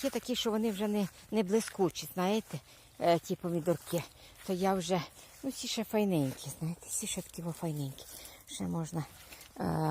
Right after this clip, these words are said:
вурвати. Але більше не, не рву, бо, е, не хочу йти за другим відром, маю другу роботу. О, бачите, сі не буду чері рвати.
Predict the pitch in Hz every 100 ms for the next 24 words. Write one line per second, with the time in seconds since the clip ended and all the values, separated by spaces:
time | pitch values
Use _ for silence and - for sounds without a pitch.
0 | 151 151 170 147 123 - - - - -
1 | - - 226 233 233 214 - 208 202 196
2 | - - - - - 202 196 185 202 220
3 | 190 180 185 180 - - - - - -
4 | - 175 175 175 175 156 - - - -
5 | 254 - 175 156 - 156 160 170 160 156
6 | 165 226 190 175 170 160 156 156 - 143
7 | - - - - - - - 123 - -
8 | 202 185 - - 214 196 165 147 139 139
9 | 127 127 135